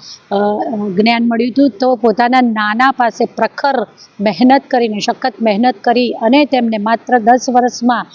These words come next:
અ, એમાં એટલી બધી ખ્યાતિ પ્રાપ્ત કરી હતી કે મોટા મોટા ગાયકો અને સંગીતકારો અચંબિત થઈ ગયા હતા. તો સાથે સાથે વડોદરાના રાજવી સર સયાજી ગાયકવાડજી દ્વારા પણ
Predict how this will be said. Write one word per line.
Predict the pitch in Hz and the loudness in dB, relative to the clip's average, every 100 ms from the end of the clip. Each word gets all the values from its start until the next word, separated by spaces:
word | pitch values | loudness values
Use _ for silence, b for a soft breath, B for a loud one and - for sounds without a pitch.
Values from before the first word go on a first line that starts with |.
| B B B _ | B B B _
અ, | 208 247 | -2 2
એમાં | 247 247 262 - | 2 2 0 0
એટલી | 240 240 254 277 | -4 0 2 2
બધી | 269 247 247 | 2 2 0
ખ્યાતિ | 269 - 208 208 294 | -2 -2 -2 0 -2
પ્રાપ્ત | 262 247 226 247 | 2 0 0 -2
કરી | - 233 247 | 0 0 0
હતી | 233 - 262 | 0 0 -2
કે | 247 262 254 262 254 - | 0 0 2 2 0 -6
મોટા | 214 214 233 269 | -4 -2 0 0
મોટા | 262 254 240 262 | 0 0 0 0
ગાયકો | 226 220 240 233 277 330 - | 0 2 0 2 0 0 -2
અને | 226 330 | 2 2
સંગીતકારો | 359 285 254 240 247 214 196 - B B | 2 0 0 -4 -2 -2 -4 -8 B B
અચંબિત | 220 214 254 254 220 | -4 -2 0 0 -2
થઈ | 233 214 | 0 0
ગયા | 220 233 233 | 4 4 4
હતા. | 226 247 262 | 0 0 -2
તો | - - - | -6 -12 -4
સાથે | 233 233 214 269 | -2 0 0 0
સાથે | 277 254 247 | 2 2 2
વડોદરાના | 202 220 254 247 254 254 | 2 4 4 4 4 4
રાજવી | 240 220 208 240 254 | 4 2 0 -2 -2
સર | - 233 | 0 -2
સયાજી | 214 226 220 233 | 0 0 2 0
ગાયકવાડજી | 220 214 226 220 247 226 247 | 0 2 0 2 0 2 -4
દ્વારા | 220 220 214 240 | 0 0 2 2
પણ | - 277 269 | 2 2 2